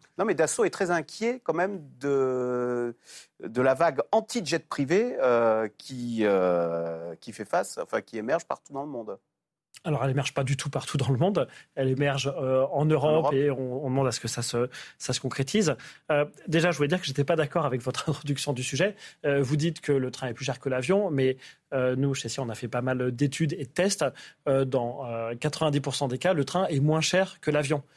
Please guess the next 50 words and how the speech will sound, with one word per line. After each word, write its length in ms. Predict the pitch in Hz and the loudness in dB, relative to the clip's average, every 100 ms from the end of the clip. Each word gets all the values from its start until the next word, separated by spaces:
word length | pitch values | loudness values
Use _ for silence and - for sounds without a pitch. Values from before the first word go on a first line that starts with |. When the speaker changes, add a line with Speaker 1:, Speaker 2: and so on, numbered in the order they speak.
| - - _ - | -20 -20 _ 0
Speaker 2:
Euh, 200 | 139 131 135 147 - _ | 2 2 -2 -6 -8 _
en 120 | - | -2
particulier, 640 | 139 151 - 151 160 165 165 | 0 0 -2 -2 2 2 2
euh, 180 | 139 123 | 2 2
bah, 140 | 120 | 0
si 160 | 120 151 | 0 0
vous 140 | 135 | 2
circulez, 560 | 131 147 - 135 139 139 | 0 -2 -2 2 2 4
euh, 360 | 120 120 123 127 | 2 4 2 0
en 100 | 147 | -4
famille, 400 | - 139 180 202 113 - _ | -2 2 4 4 0 -8 _
parce 120 | - - | -14 -4
que 180 | 123 - | -4 -2
la 100 | - | -4
S 100 | 131 | 0
N 60 | 139 | 0
C 140 | 143 147 | 2 0
F 60 | |
propose, 420 | - - 139 131 | -2 0 0 0
euh, 180 | 117 117 - _ - | -2 -4 -6 _ -8
bah, 80 | |
des 120 | 113 123 | -6 -4
tarifs, 480 | 131 117 135 139 | -2 0 -2 -2
euh, 120 | 123 131 | -2 -2
enfants 480 | 131 - 135 135 139 | -4 -2 0 0 0
hyper, 380 | 131 143 131 | -2 -2 -2
euh, 240 | 123 131 135 | -2 0 0
attractifs. 560 | 143 135 135 - 208 185 143 - - - | -2 -6 -6 -2 0 0 -4 -6 -20 -12
Si 180 | - - | -4 0
vous 160 | 151 156 | 4 2
achetez 320 | 143 165 165 | 2 2 2
votre 220 | 135 131 | 2 0
carte 380 | - 143 - 135 | -2 -2 0 0
commerciale, 460 | 151 143 120 202 | 2 0 0 -2
votre 160 | 190 127 | -2 -4
carte 220 | - 131 | -4 -2
avantage, 380 | 139 139 151 147 | -2 0 -2 -2
alors 120 | 120 | -4
que 120 | - | -4
dans 100 | 127 | -2
l'aérien, 480 | 135 143 139 151 165 - _ | 2 2 2 0 -2 -6 _
il 100 | _ | _
n'y 40 | 131 | -4
a 20 | |
pas 100 | 143 | -4
de 80 | 139 | -2
carte 220 | 143 - | -4 -2
commerciale 420 | 151 147 - 151 | 0 0 0 -2
qui 140 | 143 135 | -4 -4
plafonne 520 | 151 143 - 147 | -2 0 0 -2